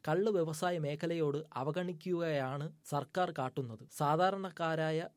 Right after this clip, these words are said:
കള്ള് ചെത്ത തൊഴിലാളികൾക്കായി അത്തരം നടപടികളുണ്ടാവുന്നില്ല. തുടർ ഭരണത്തിൽ ജനങ്ങളുടെ വലിയ സ്വാധീനമുണ്ടാക്കാനും അവരെ ആകർഷിക്കാനും കഴിയുന്ന നടപടികൾ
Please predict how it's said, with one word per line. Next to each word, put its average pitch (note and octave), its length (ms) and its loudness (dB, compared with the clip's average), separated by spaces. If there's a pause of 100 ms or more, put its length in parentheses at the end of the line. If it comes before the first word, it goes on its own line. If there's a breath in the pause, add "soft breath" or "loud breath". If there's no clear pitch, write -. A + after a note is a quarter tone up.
(160)
കള്ള് F3+ 240 2
ചെത്ത F#3 340 -4
തൊഴിലാളികൾക്കായി D#3+ 1040 -2 (120)
അത്തരം F#3 440 -2 (520 soft breath)
നടപടികളുണ്ടാവുന്നില്ല. C#3+ 1300 -2 (160)
തുടർ F#3 320 4
ഭരണത്തിൽ E3+ 560 0
ജനങ്ങളുടെ F3+ 720 2 (100)
വലിയ D#3 440 0
സ്വാധീനമുണ്ടാക്കാനും D#3 1300 -2 (340 soft breath)
അവരെ D#3+ 420 0
ആകർഷിക്കാനും D#3 760 -4
കഴിയുന്ന D#3 440 -2
നടപടികൾ C#3 600 -2